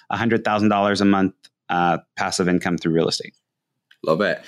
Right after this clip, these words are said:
Speaker 2: And third and final one, what is the biggest obstacle you think is gonna stop you achieving that goal?
Speaker 1: Um, getting people into the mindset that it's possible.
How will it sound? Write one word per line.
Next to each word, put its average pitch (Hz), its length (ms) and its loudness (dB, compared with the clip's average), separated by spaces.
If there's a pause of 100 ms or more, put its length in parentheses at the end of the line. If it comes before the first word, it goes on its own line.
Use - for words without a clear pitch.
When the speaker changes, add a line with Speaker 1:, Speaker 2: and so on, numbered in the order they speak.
(220)
Speaker 2:
And 98 420 0
third 131 200 2
and 110 100 0
final 110 340 4
one, 107 120 4
what 120 320 2
is 104 320 4
the 98 80 0
biggest 104 340 0
obstacle 101 480 0
you 98 140 4
think 104 140 2
is - 80 -4
gonna 101 140 2
stop - 340 -2
you 98 100 4
achieving 85 420 0
that - 160 -2
goal? 73 300 0 (960)
Speaker 1:
Um, 101 480 4 (1400)
getting 117 380 2
people 110 760 2
into 107 320 2
the 95 80 2
mindset 95 600 2
that 85 160 -2
it's 87 120 -4
possible. - 560 -2